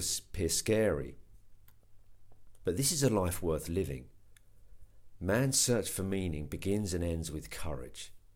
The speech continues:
Without any exaggeration, this courage contains a self-empowerment and pure human potential with world-changing capabilities. Your life will be measured by your courage, or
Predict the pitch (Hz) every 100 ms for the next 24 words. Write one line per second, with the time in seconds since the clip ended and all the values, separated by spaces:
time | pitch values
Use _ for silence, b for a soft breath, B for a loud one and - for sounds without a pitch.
0 | - - - - - - - - - -
1 | - - - - - 101 98 - 113 127
2 | 92 98 90 87 90 90 - 71 71 98
3 | - 113 110 - - 92 92 90 87 -
4 | 117 110 113 90 107 104 85 73 71 87
5 | - - 135 131 - 110 104 90 - 95
6 | 90 - 69 - b b b 95 87 90
7 | 120 117 - 98 87 87 85 82 80 78
8 | 80 71 - 67 - - - - - -
9 | - - - b b b b 92 117 127
10 | 104 95 90 90 90 85 82 71 78 73
11 | 71 - 80 65 55 - - - - -
12 | - - - - - - - - - -
13 | - 117 110 76 85